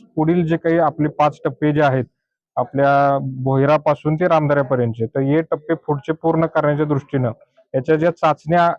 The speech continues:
जे घेणं आवश्यक आहे, त्या चाचण्या घेण्याचं काम मागच्या चार ते पाच दिवसापासून आम्ही सुरू केलेलं आहे. तर त्या सक्सेसफुली आपण एक, एक, एक, एक घेतोय.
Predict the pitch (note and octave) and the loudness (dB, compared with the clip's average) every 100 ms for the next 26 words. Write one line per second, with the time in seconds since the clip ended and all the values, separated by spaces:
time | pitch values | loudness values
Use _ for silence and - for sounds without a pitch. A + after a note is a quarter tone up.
0 | - D3 D#3 D3 C#3+ D3 C#3+ C#3+ D3+ D3 | -8 -4 -2 0 0 2 0 0 -2 0
1 | C#3 D3 E3 E3 D3 - D#3 D3+ D3 C#3+ | 0 0 -4 -2 -4 -2 -2 0 0 -2
2 | D3 D3 D3 C#3+ - C3+ C#3 C3 C#3+ C#3+ | -2 -2 0 -2 -4 -6 -4 -4 -4 -2
3 | C#3 C3+ C#3 C3 C3 C3+ C3 C3 D3 D3+ | -2 -2 -4 -6 -6 -4 -4 -4 -4 -2
4 | C#3+ B2 A#2 A#2+ - _ _ _ _ - | 0 0 0 -4 -8 _ _ _ _ -14
5 | C3+ D3 D3 _ - D3 D#3 D3 E3 E3 | -4 -2 -2 _ -10 -6 -6 -4 0 2
6 | F3 F3 - - C#3 C3 D3+ D3+ D#3 - | 2 0 -4 -6 -2 -2 0 0 -2 -4
7 | - C#3+ C3+ D#3 D3+ D3 D3+ C3 C3+ B2+ | -8 -6 -2 -4 -2 -2 -2 0 -2 0
8 | C#3+ | -2